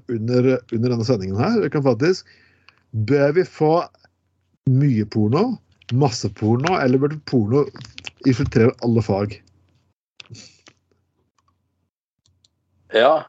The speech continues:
Speaker 2: eller, eh, masse porno, gangbang-porno, milf-porno, eh, eh, swingers-porno, det er mye der du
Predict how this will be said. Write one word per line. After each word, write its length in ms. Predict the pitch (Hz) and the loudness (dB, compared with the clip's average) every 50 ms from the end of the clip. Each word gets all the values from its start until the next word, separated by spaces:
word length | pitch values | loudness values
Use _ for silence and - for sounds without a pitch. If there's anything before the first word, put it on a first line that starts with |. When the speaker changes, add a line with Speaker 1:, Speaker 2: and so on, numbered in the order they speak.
| _ _ - | _ _ -8
Speaker 2:
eller, 360 | 143 120 120 123 123 113 107 | -2 0 2 4 4 4 2
eh, 100 | 107 104 - - - - - _ _ _ _ _ _ _ _ _ _ _ _ _ _ _ _ _ _ _ _ - | 0 -2 -6 -10 -16 -20 -20 _ _ _ _ _ _ _ _ _ _ _ _ _ _ _ _ _ _ _ _ 0
masse 280 | 139 - - - 170 | 0 0 2 0 -2
porno, 400 | 147 - 143 127 117 110 107 104 | 0 2 2 4 4 4 2 -2
gangbang-porno, 1200 | 107 117 147 131 123 120 110 113 107 101 101 98 - - 113 104 104 98 98 95 92 92 95 95 101 | 0 2 2 2 2 2 0 0 0 0 0 -4 -6 -6 -6 -4 -4 -6 -6 -4 -4 -4 -4 -4 -4
milf-porno, 960 | 117 120 117 113 110 - - - _ 104 95 92 90 92 92 92 92 92 98 | -2 0 0 0 -2 -4 -10 -12 _ -4 -4 -4 -2 -4 -2 -2 0 0 0
eh, 220 | 95 92 92 92 95 95 - - _ _ _ _ _ _ _ _ _ _ _ _ _ | 0 0 -2 -2 -4 -6 -10 -18 _ _ _ _ _ _ _ _ _ _ _ _ _
eh, 600 | 110 107 107 107 107 104 104 104 104 104 104 101 104 | -6 -4 0 2 2 4 4 4 4 4 2 2 0
swingers-porno, 1040 | - - - - 135 127 113 98 98 95 - - - 127 110 104 104 101 92 92 92 | -2 -4 -2 0 0 0 2 0 0 -2 -4 -6 -4 -2 -2 -2 -2 -2 -4 -2 -2
det 100 | 110 120 | 0 0
er 80 | 117 101 | 0 0
mye 260 | 98 113 127 117 95 67 | 0 0 2 2 2 0
der 140 | 92 110 127 | -2 -2 -4
du 80 | 123 | -4